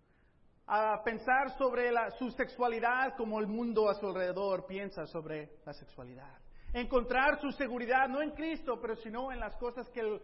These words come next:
mundo a su alrededor encuentra seguridad, en lo material, en las relaciones, cosas así. Este era el riesgo de que estos hermanos podrían dejar la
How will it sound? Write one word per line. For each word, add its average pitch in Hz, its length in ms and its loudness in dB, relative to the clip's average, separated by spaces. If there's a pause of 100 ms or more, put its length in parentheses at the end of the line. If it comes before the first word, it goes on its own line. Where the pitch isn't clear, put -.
(140)
mundo 247 280 -4
a 220 40 -4
su 226 120 -8
alrededor 208 640 -4 (260)
encuentra 160 840 -6 (240)
seguridad, 156 840 -2
en 147 100 -8
lo 151 80 -4
material, 151 640 -2
en 143 80 -6
las 135 180 -4
relaciones, 131 720 -10 (400)
cosas 131 320 -18
así. 127 260 -16
Este 156 180 -14
era 180 120 -6
el 165 80 -6
riesgo 175 640 -10 (520)
de 135 100 -18
que 151 100 -14
estos 160 240 -16
hermanos 165 540 -8
podrían 156 500 -8 (220)
dejar 147 380 -18
la 147 160 -16